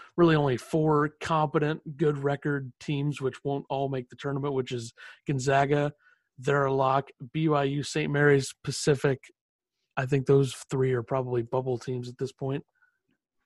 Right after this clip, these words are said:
I know B Y U's close, but, um,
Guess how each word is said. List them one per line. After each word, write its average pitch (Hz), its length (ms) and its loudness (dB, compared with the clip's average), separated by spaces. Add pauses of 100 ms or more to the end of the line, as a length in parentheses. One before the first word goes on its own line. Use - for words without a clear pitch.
(1800)
I 131 60 -4
know 143 160 2
B 135 160 -4
Y 123 140 -2
U's 113 180 -2
close, 117 420 -4
but, 123 260 -12 (1040)
um, 123 440 -6